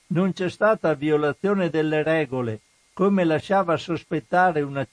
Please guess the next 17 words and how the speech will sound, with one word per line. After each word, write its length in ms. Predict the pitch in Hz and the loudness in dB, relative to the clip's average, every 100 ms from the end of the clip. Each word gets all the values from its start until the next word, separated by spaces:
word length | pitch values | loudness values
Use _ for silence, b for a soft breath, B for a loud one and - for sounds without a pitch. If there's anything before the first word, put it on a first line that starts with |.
| _ | _
trasmissione 920 | - 160 143 156 131 - 190 185 156 | -4 -2 -2 -4 -6 -2 0 0 -2
fatta 400 | - 175 175 165 | 0 0 2 -2
da 160 | 147 147 | 2 2
Report 640 | 151 170 165 139 123 104 120 | 4 2 0 -4 -4 -6 -6
di 180 | 123 | -4
Rai 320 | 131 165 143 110 | 0 0 0 -2
tre, 360 | 139 127 151 - _ _ _ _ _ _ _ | -2 0 -2 -8 _ _ _ _ _ _ _
e 140 | - 285 | -4 -2
il 180 | 214 - | -2 -2
tenore 540 | 202 196 208 180 151 | -2 0 0 0 0
di 160 | 151 165 | -2 0
qualcuno 680 | 180 165 - 139 131 143 185 | 0 -2 -2 -6 -4 -6 -6
suggeriscono 960 | - 269 220 262 208 160 - 160 143 | -8 -12 -4 -2 0 -2 -2 -4 -4
di 140 | 139 185 | -4 -2
anticipare 840 | 196 208 208 - 208 170 156 151 | -2 -4 -6 -8 -4 2 4 4
delle 280 | 147 143 143 | 2 0 0
osservazioni. 960 | 139 - 147 135 143 - 147 151 143 | -2 -2 -2 0 0 0 2 2 0